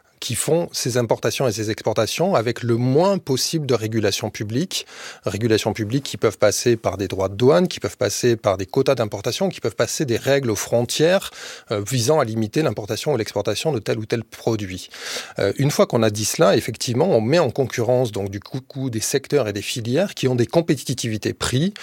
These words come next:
euh, totalement différentes. Et donc le libre-échange organise l'éviction par les prix des moins compétitifs. Donc il se trouve effectivement, quand vous mettez en concurrence les filières agricoles européennes avec les filières agricoles,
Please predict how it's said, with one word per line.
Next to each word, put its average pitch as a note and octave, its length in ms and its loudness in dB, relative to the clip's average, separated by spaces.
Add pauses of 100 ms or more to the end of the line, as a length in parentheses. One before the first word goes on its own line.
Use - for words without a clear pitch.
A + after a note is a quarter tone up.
(220)
euh, A#2 80 2
totalement D#3+ 400 4
différentes. A2+ 640 2 (300)
Et D3 160 4
donc D#3 320 2
le B2 120 4
libre-échange C3+ 600 0
organise A#2 600 0
l'éviction C#3+ 680 0
par A2 220 0
les A2 100 -4
prix F3+ 440 -4
des A#2+ 120 0
moins D3 220 2
compétitifs. A#2+ 800 -4 (400)
Donc C3+ 180 4
il F#3 80 0
se D#3 140 2
trouve D3 260 2
effectivement, C3 540 0
quand B2 100 -2
vous G#2 140 -4
mettez C#3 200 2
en D3 200 4
concurrence B2+ 500 0
les A2+ 80 -2
filières C#3+ 380 0
agricoles B2 440 2
européennes B2 720 2
avec C#3 220 2
les C#3 80 -2
filières A#2 380 -2
agricoles, G#2+ 500 -2